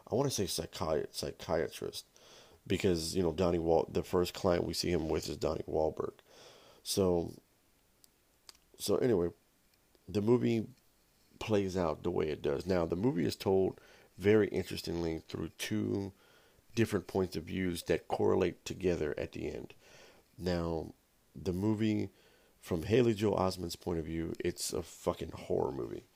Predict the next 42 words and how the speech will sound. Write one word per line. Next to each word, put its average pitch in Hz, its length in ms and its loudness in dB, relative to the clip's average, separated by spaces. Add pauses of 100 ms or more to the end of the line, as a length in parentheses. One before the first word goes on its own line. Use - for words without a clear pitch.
(480)
because 87 300 -2
this 90 160 0
kid 87 280 -2
goes 87 200 -6
through 90 100 -10
so 87 320 2
much. - 320 -6
You 95 100 -2
realize, 95 420 2 (760)
you 107 100 -4
realize 117 380 4
what 98 140 2
he 98 120 -2
goes 92 300 2
through 85 180 -2
throughout. 82 480 0
Now, 87 400 2 (180)
the 92 120 0
iconic 117 480 -2
scene 98 340 0
where 82 240 -2
he 87 220 -8
says, 71 500 -4 (500)
"I 82 140 0
see 65 160 -6
dead 85 300 -4
people," 53 360 -8
that's 85 140 -4
about - 220 -2
halfway - 340 -6
through - 220 -6
the - 180 -8
movie. - 240 -8 (800)
And 82 640 0 (360)
we 87 160 0
get 87 280 0
this 82 180 0
great 92 500 0
character 82 460 0
building 80 440 -2
from 80 240 -6
both 78 420 -2